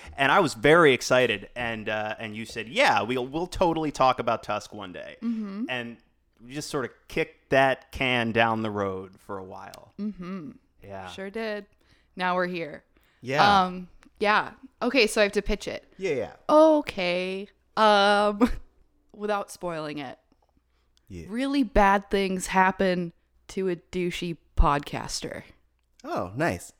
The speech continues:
Speaker 3: I feel attacked. <laughs>
Speaker 2: <laughs>
Speaker 3: Um, <laughs>
Speaker 2: That's
Speaker 3: uh,
Speaker 2: my pitch.
Speaker 3: yeah.
Speaker 2: That's the movie.
Speaker 3: And if, if you have just a, a big fantasy about seeing podcasters getting their due, uh, this is the movie for you.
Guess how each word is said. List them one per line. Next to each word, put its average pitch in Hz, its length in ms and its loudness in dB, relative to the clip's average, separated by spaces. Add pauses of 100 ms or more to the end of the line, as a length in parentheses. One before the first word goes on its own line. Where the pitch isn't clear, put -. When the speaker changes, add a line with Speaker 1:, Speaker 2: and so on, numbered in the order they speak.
(120)
Speaker 3:
I 147 60 -8
feel 180 180 0
attacked. - 520 -6 (260)
<laughs> - 0 -
Speaker 2:
<laughs> 262 60 -2 (2000)
Speaker 3:
Um, 101 680 4
<laughs> - 40 -20
Speaker 2:
That's - 220 2 (300)
Speaker 3:
uh, 127 340 8
Speaker 2:
my 101 140 4
pitch. - 640 0 (200)
Speaker 3:
yeah. 196 140 6
Speaker 2:
That's 196 200 4
the 254 100 4
movie. 196 560 4
Speaker 3:
And 131 140 6
if, 139 140 4
if 123 180 0
you 139 220 -2
have 101 520 2 (200)
just - 260 -6
a, 90 180 -4
a 107 120 -10
big 131 520 -6
fantasy 101 520 -6
about 92 320 -4
seeing 104 300 -4
podcasters 101 800 -4
getting 127 300 2
their 117 160 2
due, 95 600 0 (420)
uh, 90 280 0
this 110 200 -2
is 110 100 -4
the 107 120 4
movie 139 340 8
for 151 180 0
you. 95 520 2